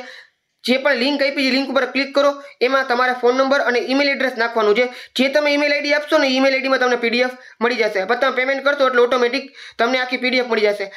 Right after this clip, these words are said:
આની સાથે તમને બધા વિષયની most એમ પી question આન્સરની પી ડી એફ already ની બધી આપી દીધી છે. એની લિંક તમને ડિસ્ક્રિપ્શનમાં મળી જશે.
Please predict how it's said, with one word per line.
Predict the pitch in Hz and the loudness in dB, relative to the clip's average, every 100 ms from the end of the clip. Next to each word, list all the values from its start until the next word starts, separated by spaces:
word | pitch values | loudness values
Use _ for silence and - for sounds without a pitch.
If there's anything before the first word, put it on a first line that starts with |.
| - - - | -16 -18 -8
આની | - 277 | -4 0
સાથે | 285 285 | 0 2
તમને | 277 277 | 2 0
બધા | 277 254 277 | 0 0 0
વિષયની | 277 285 285 285 285 294 - - - | 0 0 0 0 -2 -6 -20 -20 -2
most | 233 277 277 | 0 2 0
એમ | |
પી | 269 | -2
question | 269 269 262 | 0 0 0
આન્સરની | 262 269 269 | 0 0 -2
પી | 247 | 0
ડી | 254 | 0
એફ | 277 | 0
already | 233 240 269 269 269 269 _ _ _ | 0 0 0 -2 -6 -10 _ _ _
ની | 233 269 262 - _ | -2 0 -2 -6 _
બધી | 226 240 | -2 0
આપી | 262 294 | 0 -2
દીધી | 240 233 233 | -4 -2 0
છે. | 254 | 0
એની | 269 - 233 | -2 -4 -2
લિંક | 233 285 | 0 0
તમને | 277 | 0
ડિસ્ક્રિપ્શનમાં | 262 269 269 254 220 | 0 -2 0 0 0
મળી | 214 | 2
જશે. | 190 180 | 0 -2